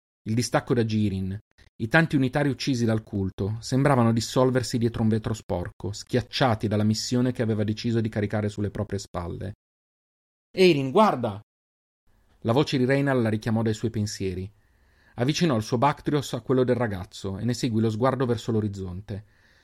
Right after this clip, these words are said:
Stavano finalmente emergendo dalla parte più scoscesa della frattura e si trovavano su un altopiano che dava su un'ampia area pianeggiante,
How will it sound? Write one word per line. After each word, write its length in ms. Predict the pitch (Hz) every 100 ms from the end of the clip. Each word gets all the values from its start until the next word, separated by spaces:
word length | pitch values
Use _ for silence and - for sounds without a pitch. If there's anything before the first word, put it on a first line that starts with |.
| _ _
Stavano 300 | - 156 139
finalmente 500 | 123 143 143 185 185
emergendo 460 | 151 131 143 165 151
dalla 160 | 123
parte 260 | 120 135 147
più 140 | -
scoscesa 460 | - 123 - 143 135
della 120 | 117
frattura 640 | 107 110 - 95 98 98 -
e 80 |
si 160 | 120 165
trovavano 460 | 180 151 110 107 110
su 160 | -
un 80 | 123
altopiano 560 | 143 147 - 147 156 156
che 100 | 123
dava 180 | 110
su 160 | 110 117
un'ampia 460 | 117 131 147 135 123
area 180 | 123
pianeggiante, 880 | 123 117 110 104 104 95 92 98